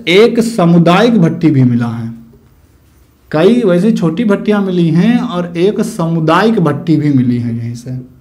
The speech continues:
जिसमें सामुदायिक का मतलब हो गया कि यहाँ पर एक से अधिक लोग काम करते थे, ठीक है।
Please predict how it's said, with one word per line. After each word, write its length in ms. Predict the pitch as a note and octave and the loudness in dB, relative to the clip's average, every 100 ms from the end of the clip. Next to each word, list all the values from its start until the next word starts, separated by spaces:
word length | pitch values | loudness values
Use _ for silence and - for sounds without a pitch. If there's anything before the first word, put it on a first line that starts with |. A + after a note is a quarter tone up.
| _ _ _ - _ _ _ _ _ _ _ _ _ | _ _ _ -20 _ _ _ _ _ _ _ _ _
जिसमें 680 | - C3 C3+ F3 A3+ C4+ - - - | -10 -6 -4 0 0 -2 -6 -14 -16
सामुदायिक 600 | - D#3+ F3 F3+ G3+ A#3 | -6 -2 2 2 2 0
का 80 | A#3 | 2
मतलब 320 | A3 G#3+ G#3 | 2 2 0
हो 160 | G3 G3+ | 0 0
गया 160 | G3 A#3 | -2 -2
कि 140 | A#3 | -2
यहाँ 240 | G3+ F3+ - | -2 -2 -2
पर 180 | A3 A3 | -4 -2
एक 280 | F#3 F#3+ | -2 -2
से 100 | - G#3+ | -2 -4
अधिक 320 | D3+ D3 G3 | -2 -2 0
लोग 240 | F#3+ G#3 | 0 -2
काम 220 | G#3 F3 | 0 0
करते 320 | E3+ C3 B2 A#2+ | 0 -2 -4 -8
थे, 220 | - A#2+ C3 - - - _ _ - | -8 -10 -12 -18 -20 -20 _ _ -6
ठीक 200 | G3+ G3+ | -4 -2
है। 140 | F4 | -4